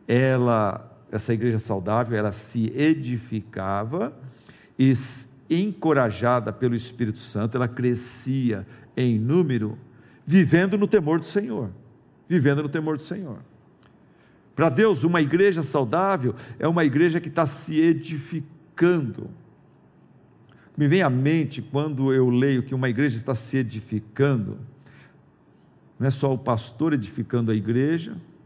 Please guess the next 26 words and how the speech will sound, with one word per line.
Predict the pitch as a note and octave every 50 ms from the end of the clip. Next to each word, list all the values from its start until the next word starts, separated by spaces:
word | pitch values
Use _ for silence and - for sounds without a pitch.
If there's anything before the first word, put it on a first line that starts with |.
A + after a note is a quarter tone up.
| _ _ _ _ - _ _ -
mas | - A2 A2 A2
a | A#2+
igreja | A2+ A2 C#3+ C#3+
está | C#3 C#3+
se | B2+ A2+ - D3
edificando. | C3+ A#2 A#2+ B2 - - B2 - - A#2+ A2 G2+ F#2+ G#2 A2 - -
Essa | - A#2 A2 - - A#2+
igreja | A2 G2 G2 G#2 B2+ D3 D3+ C#3 G#2+
é | A#2+
uma | A2+
igreja | A2 A#2+ C3 A#2
saudável. | A#2 - B2+ A2+ G2+ G#2+ G2+ F2+ G#2 G#2+
Essa | G#2 - A#2+ A2
igreja | G2+ F#2+ A2+ B2 C#3 C3+ A#2 C3
está | A#2 G#2+ - - - B2 A#2+ B2 B2+ A#2 - - - - - - -
praticando | A2 A2 G#2+ - - G#2+ - - - - A2 A#2 A#2+ B2 C3 C3+ C3+ C3+ C3+
a | B2 A2+ A2
teologia | A2 - - B2+ A#2+ A2+ A2 G#2 F#2+ - - - A#2 B2+ C3+ C#3 C#3+ C3
da | G#2+ A2 G#2+
mutualidade, | G#2 G#2 A2 B2 C#3 D3 D3 - - - B2+ B2 B2 B2+ A#2+ B2 A#2+ G#2 F#2 G#2 G2+ G2 G2 F#2+ F#2+ F2+ E2+ - - F2 F#2 - - - _ _ _ - _ _ - - _ _ _ -
a | G#2 A2
teologia | A2+ - C3 B2 B2 A#2 F#2 F#2 A2 C3 C3+ B2+
do | G#2 B2 B2+ - - -
uns | - D3+ D#3 E3 F3 F3+ F3 D#3 C3 A2+ C3
aos | C#3 C3+ C3 B2 G#2 E2+ - - G2
outros. | A2+ A2+ G#2+ F#2+ - - - - - - - - - - - - - - - -